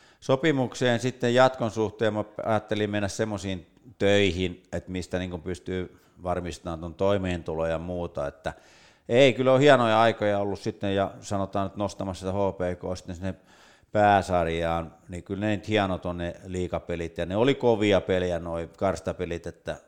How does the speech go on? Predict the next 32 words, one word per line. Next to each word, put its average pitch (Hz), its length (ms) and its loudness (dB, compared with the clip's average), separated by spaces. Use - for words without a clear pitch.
viisi, 95 240 -8
kuusi 95 300 -10
kertaa 87 400 -4
niitä 87 260 -4
jauhettiin, 85 760 -6
joko 87 240 -6
ylös 101 280 0
tai 92 220 2
alas, 92 300 0
mutta 85 360 -4
kyllähän 104 320 0
ne 131 60 0
oli 123 100 2
kovia 107 420 2
pelejä 95 360 0
sillä 90 200 -4
lailla, 85 160 -4
kun - 220 -18
mietitään, 85 520 -6
että 82 160 -8
hallit 87 420 -4
täynnä, 82 340 -4
ja 80 160 -4
pelattiin 85 480 -4
sitten 82 360 -10
siitä 85 340 -6
kunniasta 85 600 -4
tai 82 260 -2
sitten 80 320 -10
siitä, 80 520 -6
että 73 320 -8
putoatko 85 640 -8